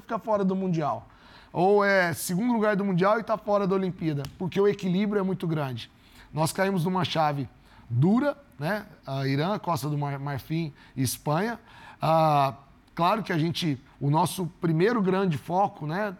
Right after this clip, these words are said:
é classificarmos entre os dois, as duas seleções que, que vão passar de fase, e depois nós vamos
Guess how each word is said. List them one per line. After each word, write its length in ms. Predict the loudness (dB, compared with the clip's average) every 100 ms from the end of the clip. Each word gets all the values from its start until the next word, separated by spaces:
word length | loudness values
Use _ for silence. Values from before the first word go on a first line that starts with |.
| -8
é 180 | -6 -4
classificarmos 880 | -2 -2 -2 -6 -2 0 0 -2 -4
entre 240 | -4 -4
os 140 | -4 0
dois, 440 | 2 2 0 -6
as 160 | -4 -2
duas 180 | 0
seleções 680 | 0 -2 -2 -2 -4 -4 -8 -16 -20 -20 -20 -2
que, 280 | 0 2
que 100 | 0
vão 160 | -2 0
passar 320 | -2 0 0
de 100 | -2
fase, 460 | -2 0 0 -2 -10 -18 -12 0
e 80 |
depois 380 | 0 0 0 0
nós 140 | 0 -2
vamos 240 | -4